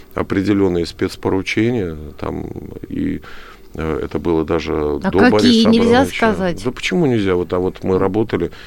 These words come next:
Speaker 1: одно время, э, с Виктором Степановичем Чердомырдиным, вот, и у меня были задания, там нужно было там, э, принимать участие там, в выборах там, Кучма, там, или нужно было там, э,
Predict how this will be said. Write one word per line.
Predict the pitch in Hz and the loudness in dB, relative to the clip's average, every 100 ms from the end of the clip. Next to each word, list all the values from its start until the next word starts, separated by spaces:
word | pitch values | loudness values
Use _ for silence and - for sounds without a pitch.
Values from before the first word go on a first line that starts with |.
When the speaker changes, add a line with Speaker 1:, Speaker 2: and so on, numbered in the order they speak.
| - - | -18 -10
Speaker 1:
одно | - 80 90 87 | -4 0 0 0
время, | 87 82 80 80 | 0 0 -2 -2
э, | - 80 78 80 | -4 -4 -2 -4
с | - - | -4 -4
Виктором | - 85 | -2 -6
Степановичем | - - 92 80 - - | -6 -2 -2 -2 -6 -6
Чердомырдиным, | - 85 90 95 127 107 87 80 - - - - - | -4 -2 0 0 -2 -2 -2 -4 -8 -18 -18 -18 -8
вот, | 85 82 - | -2 -2 0
и | 82 | 0
у | 85 | 2
меня | 98 | 2
были | 90 85 85 | 2 0 0
задания, | 82 82 104 107 | 0 0 0 0
там | - 80 82 | -2 -2 -4
нужно | 80 80 | -4 -4
было | 82 80 78 | -2 -2 -2
там, | 78 80 71 78 | -4 -6 -8 -10
э, | - 71 - - - - | -10 -8 -10 -14 -16 -6
принимать | 82 85 87 82 - | -2 0 0 -2 -4
участие | - 80 - 107 - 73 | -10 -4 -2 -2 -4 -8
там, | - 71 - - - - - | -6 -8 -10 -16 -16 -16 -2
в | 92 | 2
выборах | 92 82 - | 2 0 -2
там, | 69 | -6
Кучма, | - - 104 95 - 82 | -2 2 4 2 -2 -4
там, | 76 78 78 | -4 -4 -2
или | 80 | -2
нужно | 85 90 82 | -2 -4 -6
было | 78 87 78 | -2 -2 -2
там, | - - 76 | -4 -6 -6
э, | - - 76 73 73 | -8 -6 -6 -6 -6